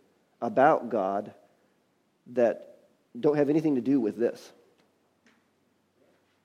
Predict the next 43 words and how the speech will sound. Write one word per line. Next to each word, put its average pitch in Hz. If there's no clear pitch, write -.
Don't 135
have 143
anything 139
to 123
do 147
with 95
it. -
So 135
we 143
have 160
to 123
navigate 143
through 131
that. 123
We 131
have 143
to 131
be 131
willing 143
to 127
say, 135
"Okay, 139
well, 120
the 117
Bible 165
says 135
this. 135
I'm 117
sorry 156
that 127
your 135
tradition 123
says 113
this, 113
but 123
the 123
Bible, 147
God 139
said 107
this 175
about 123
himself." 95
Okay? 110